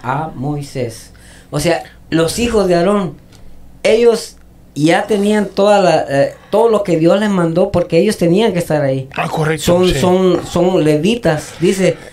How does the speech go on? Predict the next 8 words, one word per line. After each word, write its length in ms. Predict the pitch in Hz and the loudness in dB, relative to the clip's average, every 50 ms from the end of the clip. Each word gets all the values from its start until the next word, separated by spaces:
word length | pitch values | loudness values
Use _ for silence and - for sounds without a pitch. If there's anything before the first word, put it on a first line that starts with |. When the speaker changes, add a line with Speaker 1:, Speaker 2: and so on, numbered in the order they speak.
| - - - - | -18 -16 -8 -2
Speaker 1:
"Yo 240 | 143 175 208 226 | 0 2 2 2
escogeré 580 | 226 226 - 208 196 190 190 185 190 202 220 226 | 0 -2 -2 -2 -2 0 0 0 2 2 0 0
a 120 | - 160 160 | 0 0 0
Aarón 300 | 156 156 170 190 220 220 | 2 2 2 2 2 0
y 120 | 214 202 | 0 0
a 80 | 185 175 | 0 0
sus 280 | - - 151 - - | -2 -4 -8 -6 -2
hijos". 440 | 220 240 233 - 170 147 143 - - | -2 0 0 0 -2 -2 -4 -6 -12